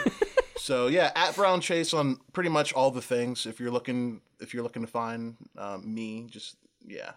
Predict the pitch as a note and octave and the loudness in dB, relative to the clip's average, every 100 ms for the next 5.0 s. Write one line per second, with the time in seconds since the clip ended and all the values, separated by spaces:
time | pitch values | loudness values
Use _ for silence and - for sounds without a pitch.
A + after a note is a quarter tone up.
0 | - A2+ A#2 A2+ A2 G#2 G2 G2 G#2+ G2+ | -8 -4 -4 -4 -4 -4 -6 -8 -8 -10
1 | _ - F#2+ - - - D2 - _ _ | _ -12 -10 -10 -14 -18 -18 -20 _ _
2 | _ _ _ _ _ _ _ A2+ - - | _ _ _ _ _ _ _ -8 -8 -10
3 | - - - - - _ - C3 B2 A#2+ | -14 -20 -20 -20 -20 _ -2 0 0 -2
4 | - - D3+ D#3 F3 A3+ B2 A#2 G#2+ - | -6 -2 0 2 2 0 -2 0 -2 -2